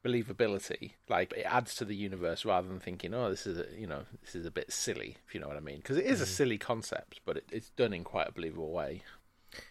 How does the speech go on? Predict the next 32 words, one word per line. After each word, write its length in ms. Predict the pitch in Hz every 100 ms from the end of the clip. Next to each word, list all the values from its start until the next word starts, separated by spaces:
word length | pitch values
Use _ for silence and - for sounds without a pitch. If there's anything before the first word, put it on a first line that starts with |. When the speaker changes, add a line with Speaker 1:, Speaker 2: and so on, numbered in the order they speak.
| -
Speaker 2:
And 100 | 139
it's 80 | 139
per-, 260 | 143 139 - - -
perhaps 480 | - - - - -
slightly 640 | - 120 107 92 98 95 87
ahead 200 | 95 95
of 100 | 85
its 200 | - -
time 520 | - 117 113 82 87
in 100 | 95
a 40 |
way. 300 | 87 95 95 87 -
Um, 400 | 95 90 87 82 -
there's 160 | 87 95
a 80 |
social 560 | 87 - - 95 90 92
satire 480 | - 92 - 85 85
at 100 | 71
work 200 | 85 73
there 160 | 80
about 240 | 82 80 -
how 280 | 87 85 85 - - - 123 -
human 300 | - 95 87 87
beings 320 | 90 87 85
have 140 | 80
completely 360 | - 82 85 69
fucked 320 | - 85 -
over 280 | 85 80 82
the 120 | 73
planet 400 | - 82 80 - -
and 160 | 90 85
have 140 | 76